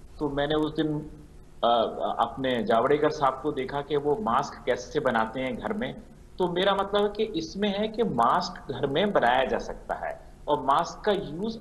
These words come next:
अच्छी तरह सिखाया जा सकता है, और मास्क कितने दिन तक पहनना है और उसको कब धोना है घर में आके, और उसको कब रीयूज़ करना है। हम कई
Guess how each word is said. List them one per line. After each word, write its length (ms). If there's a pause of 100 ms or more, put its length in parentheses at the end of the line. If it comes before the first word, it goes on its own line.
अच्छी 260
तरह 260
सिखाया 360
जा 100
सकता 360
है, 400 (160)
और 160
मास्क 460
कितने 340
दिन 240
तक 120
पहनना 460
है 340 (320)
और 120
उसको 260
कब 500
धोना 320
है 180
घर 200
में 140
आके, 420 (320)
और 120
उसको 240
कब 380
रीयूज़ 400
करना 320
है। 480 (200)
हम 320
कई 280